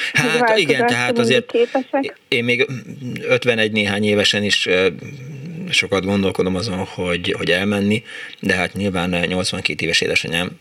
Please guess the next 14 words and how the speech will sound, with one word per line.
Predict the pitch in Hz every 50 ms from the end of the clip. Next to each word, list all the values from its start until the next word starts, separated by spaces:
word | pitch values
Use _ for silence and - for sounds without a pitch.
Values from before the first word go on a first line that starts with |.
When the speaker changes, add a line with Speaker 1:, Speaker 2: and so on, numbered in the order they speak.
| _ -
Speaker 2:
tegnap | - 80 76 - 101 - -
volt | 78 78 76 - - - - -
nyolcvankét | 87 78 73 - 85 85 - - 82 -
éves | - 85 - -
Isten | 73 - - 85
éltesse, | 87 85 - - 98 - - 104 95 - - - - - - - - - - - - _ -
ö, | - 110 98 95 90 90 90 90 90
tehát | 90 95 92 92 90 92 -
őt | 98 - 101
már | 90 90
nyilván | 92 92 92 90 85 80 85 87 - - - -
nem | 87 80 85 85
tudnám | - 78 78 78 73 -
kivinni. | - - 78 69 71 67 73 78 87